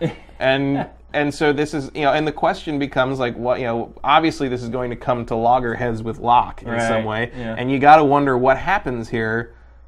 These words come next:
Speaker 2: to make Locke his antagonist. And, and what was the, and how does it tie in with, uh, what was the other, the live action, uh, trailer where they, where
Speaker 1: Oh,
Speaker 2: they,
Speaker 1: where
Speaker 2: it
Speaker 1: he's
Speaker 2: was a,
Speaker 1: dead.
Speaker 2: the news report about how he
Speaker 1: He's
Speaker 2: died,
Speaker 1: dead, yeah.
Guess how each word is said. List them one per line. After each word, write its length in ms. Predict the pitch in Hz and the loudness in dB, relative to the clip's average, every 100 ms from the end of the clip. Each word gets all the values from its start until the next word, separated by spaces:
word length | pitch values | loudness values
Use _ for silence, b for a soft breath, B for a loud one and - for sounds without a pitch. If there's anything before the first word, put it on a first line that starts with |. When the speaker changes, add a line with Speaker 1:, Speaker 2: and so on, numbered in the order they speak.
| - | -10
Speaker 2:
to 120 | - | -6
make 320 | 123 127 131 120 | -4 -4 -6 -2
Locke 540 | 123 127 131 - - - - - | 6 6 6 2 -20 -20 -20 -8
his 360 | 135 135 117 - | -4 -4 -6 -8
antagonist. 500 | 135 127 202 175 131 | -8 -4 -2 -2 -2
And, 100 | 147 156 | 0 0
and 80 | 165 | 2
what 100 | 220 | 2
was 140 | 269 190 | 2 -2
the, 100 | - | -2
and 240 | 160 - | -2 -2
how 240 | 165 175 | -2 0
does 120 | 247 226 | 0 0
it 100 | - | -2
tie 220 | 180 180 | 0 0
in 180 | 180 165 | -2 -4
with, 180 | 151 | -4
uh, 220 | 139 131 127 | 0 0 0
what 380 | 123 113 139 | -4 -6 -2
was 100 | 160 | -2
the 100 | 143 | -2
other, 200 | 135 135 | -2 -2
the 100 | 127 | -2
live 240 | 123 131 123 | 4 4 4
action, 560 | 135 - - 113 107 107 - - - - - - | 2 0 -6 -8 -8 -14 -20 -20 -20 -20 -20 -8
uh, 360 | 110 104 104 95 | -4 -2 -4 -8
trailer 340 | - 127 117 113 | -4 -2 0 0
where 160 | 110 | -2
they, 160 | 110 113 | -4 -4
where 160 | - 120 | 2 6
Speaker 1:
Oh, 40 | |
Speaker 2:
they, 40 | - | 8
Speaker 1:
where 80 | 170 | 6
Speaker 2:
it 20 | |
Speaker 1:
he's 80 | 139 | 4
Speaker 2:
was 80 | 127 | 4
a, 40 | |
Speaker 1:
dead. 240 | 156 131 95 | 4 4 4
Speaker 2:
the 80 | |
news 240 | 147 165 170 | 8 8 8
report 260 | - 147 | 4 4
about 300 | 135 131 127 | 6 6 6
how 160 | 131 127 | 4 2
he 140 | 127 | 2
Speaker 1:
He's 140 | 123 139 | -2 6
Speaker 2:
died, 460 | 143 143 113 104 | 8 10 8 4
Speaker 1:
dead, 0 | |
yeah. 180 | 101 92 | -6 -12